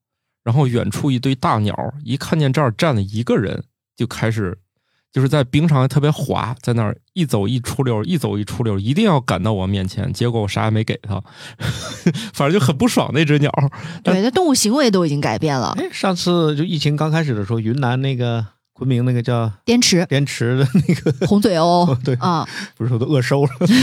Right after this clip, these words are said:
Speaker 3: <laughs> 没人喂。
Speaker 1: 今年咋回事儿了？
Speaker 2: 不是饿瘦了，是恢复他们正常的体重了。
Speaker 1: 对，他们只是正常了。
Speaker 3: 哎，人家减肥成功了。<laughs>
Speaker 1: 对，另外人家可能过来就是准备吃这个，你不给，他们觅食也困难，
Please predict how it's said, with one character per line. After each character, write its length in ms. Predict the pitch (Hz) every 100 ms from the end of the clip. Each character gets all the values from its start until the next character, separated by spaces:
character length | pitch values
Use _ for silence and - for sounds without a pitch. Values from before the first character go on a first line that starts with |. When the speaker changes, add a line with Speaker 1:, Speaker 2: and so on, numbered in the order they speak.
| - 415 381
Speaker 3:
<laughs> 560 | 277 269 622 - - 254
没 140 | 175
人 280 | - 202 151
喂。 280 | 214 202 - -
Speaker 1:
今 260 | 196 220
年 220 | 175 170 220
咋 200 | - 107
回 120 | 214
事 80 | 254
儿 80 | 339
了？ 60 |
Speaker 2:
不 40 | 339
是 80 |
饿 120 | 285 262
瘦 80 | 220
了， 340 | 190 190 175
是 120 | 233 302
恢 220 | 330 349
复 120 | 339
他 160 | 302 330
们 140 | 311
正 220 | 392 339
常 200 | 294 196
的 120 | 185
体 200 | 208 -
重 280 | 147 190 180
了。 280 | 151 110 - -
Speaker 1:
对， 120 | 156 123
他 180 | 170
们 100 | 220
只 80 | 156
是 160 | 123 151
正 200 | 311 285
常 200 | 160 104
了。 200 | 104 147 _ _ - - - - - - _ - - 127
Speaker 3:
哎， 160 | 123 104
人 80 | 143
家 60 |
减 180 | 156 135
肥 120 | 143
成 180 | 165 180
功 100 | 185
了。 600 | 294 415 - - 202 156
<laughs> 0 | -
Speaker 1:
对， 200 | 117 113
另 120 | 180
外 140 | 196
人 140 | 127 151
家 140 | 185
可 180 | 180 113
能 180 | 110 165
过 200 | 220 143
来 120 | 120
就 100 | 156
是 100 | 160
准 160 | 139 104
备 120 | 156
吃 240 | - -
这 140 | 104 101
个， 80 | 98
你 100 | 107
不 140 | 120
给， 240 | - -
他 220 | 98 - 139
们 240 | 127 107
觅 180 | 139 131
食 220 | - 135
也 100 | 113
困 260 | 95 165
难， 100 | 117